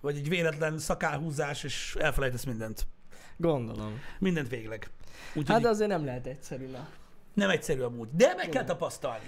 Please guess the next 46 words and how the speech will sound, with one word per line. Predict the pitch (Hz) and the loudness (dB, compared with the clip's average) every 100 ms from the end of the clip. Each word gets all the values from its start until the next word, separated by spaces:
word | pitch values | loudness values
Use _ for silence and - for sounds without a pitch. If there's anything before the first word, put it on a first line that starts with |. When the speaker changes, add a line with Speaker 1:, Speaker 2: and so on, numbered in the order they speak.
| - | -2
Speaker 2:
És | 220 220 | 0 2
akkor | 240 226 | 4 4
ez | 202 | 6
a | |
random | 208 247 220 196 | 4 4 4 2
alvás, | 208 220 208 202 | 2 4 2 0
ez | 165 | -2
működik? | 170 156 139 135 135 - - - | -2 -2 -2 -4 -4 -6 -8 2
Speaker 1:
Hát | 254 | 2
a | |
random | 427 508 330 | 4 2 2
alvás | 285 294 269 | 0 0 2
az | 233 | 2
úgy | 254 190 | 2 2
működik | 202 185 214 | 0 0 0
gyakorlatilag, | 185 208 214 214 247 226 | 0 0 0 0 0 0
hogy | - 226 156 - 226 233 | 2 2 2 0 2 6
jelenleg | 247 269 240 214 175 190 | 8 8 6 4 2 0
ugye | 214 208 | 2 2
nem, | 214 202 | 2 0
tehát | 180 - | -4 4
két | 226 208 - - - | 4 4 0 6 8
hetes | 180 - 170 - - - | 8 6 0 0 0 0
volt | 160 170 156 - | 2 4 4 2
vasárnap | 160 147 156 135 147 127 | 0 2 0 0 -4 -6
éjszaka. | 143 147 165 247 302 - | -4 -4 -4 -4 -4 -4
Speaker 2:
Mhm. | 143 175 240 - - | -2 -2 -4 -8 0
Speaker 1:
Öm, | 190 190 202 196 190 - - - - - - - - - - - - - - - - - - - | 2 2 0 -4 -8 -20 -20 -20 -14 -14 -14 -20 -18 -16 -18 -20 -20 -20 -20 -12 -8 -6 -6 -6
jelenleg | - 269 294 240 202 | 0 2 4 2 2
még | 233 | 4
nem, | 233 247 233 | 4 2 0
elég, | 247 185 | 0 0
elég | 226 - - | -2 -4 -4
kis | 214 - | -2 0
mintában | 175 151 156 143 139 | -2 0 -2 -2 -4
dolgozunk, | 143 131 147 147 202 214 | -2 -2 -2 -2 -2 -2
tehát | - 165 | -2 0
az, | 175 | 2
Speaker 2:
Mhm. | 208 | 2
Speaker 1:
hogy | 175 | 2
mit | 190 | 2
szokott | - 214 185 - | 2 2 4 0
csinálni, | - 151 156 | 0 0 0
ez | 156 - | -4 -4
hülyeség | 147 127 139 | -4 -2 -2
mondani. | 135 110 107 104 | -2 -4 -10 -14